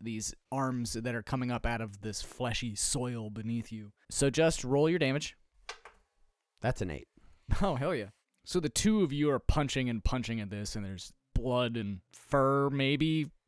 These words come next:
Speaker 1: grass going everywhere. Socks is just loving this, obviously, and Nulsk is having a pretty good time himself. Ozier, you still have the attention of this giant hill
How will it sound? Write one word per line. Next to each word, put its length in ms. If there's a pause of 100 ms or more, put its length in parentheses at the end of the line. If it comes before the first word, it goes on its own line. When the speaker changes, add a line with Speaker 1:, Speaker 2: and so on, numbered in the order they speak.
Speaker 1:
grass 640 (120)
going 360
everywhere. 680 (260)
Socks 400
is 140
just 300
loving 360
this, 260
obviously, 600
and 140
Nulsk 280
is 80
having 180
a 60
pretty 200
good 180
time 220
himself. 540 (680)
Ozier, 520 (300)
you 160
still 220
have 340
the 120
attention 400
of 80
this 220
giant 580
hill 460